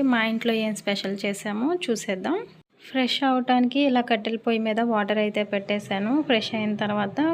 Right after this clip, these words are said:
పూజకి పువ్వులు కావాలి కాబట్టి మా ఇంట్లో ఉన్న చెట్లకి పువ్వులు కోద్దాం. చెట్టుకి ఒక్క పువ్వు కూడా ఉంచకుండా మొత్తం ఎప్పుడూ కోయకూడదంటండి. So, ఒక ఫ్లవర్ అయినా ఉంచి మిగిలినవి కొయ్యాలంట.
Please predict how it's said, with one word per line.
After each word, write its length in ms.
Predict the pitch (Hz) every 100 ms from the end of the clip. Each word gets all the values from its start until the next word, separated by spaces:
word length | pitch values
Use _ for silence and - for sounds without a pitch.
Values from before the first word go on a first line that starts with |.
| 311
పూజకి 500 | 262 240 233 226 269
పువ్వులు 360 | 277 233 226 220
కావాలి 440 | 226 208 208 208 202
కాబట్టి 400 | 214 208 220 349 466 - - - _ _ _ -
మా 200 | 247 240 247 269
ఇంట్లో 400 | 262 247 247 233
ఉన్న 340 | 226 214 208 214
చెట్లకి 540 | 226 214 214 208 320
పువ్వులు 420 | 370 294 240 226 220
కోద్దాం. 480 | 214 202 202 269 453 - - - _ _ - - - - -
చెట్టుకి 580 | - 254 - 254 - 285 277
ఒక్క 240 | 247 254 247
పువ్వు 280 | 247 240 240
కూడా 280 | 247 247 240
ఉంచకుండా 600 | 240 220 214 - 226 226 247
మొత్తం 400 | 226 202 - 240 226
ఎప్పుడూ 260 | 214 226 233
కోయకూడదంటండి. 1200 | 233 220 214 214 226 220 208 202 208 202 208 320 349
So, 160 | - 277 262 214
ఒక 180 | 220
ఫ్లవర్ 340 | 220 220 220 220
అయినా 160 | 214 208
ఉంచి 280 | 208 - 349
మిగిలినవి 560 | 339 254 233 220 220 233
కొయ్యాలంట. 600 | 214 202 196 196 196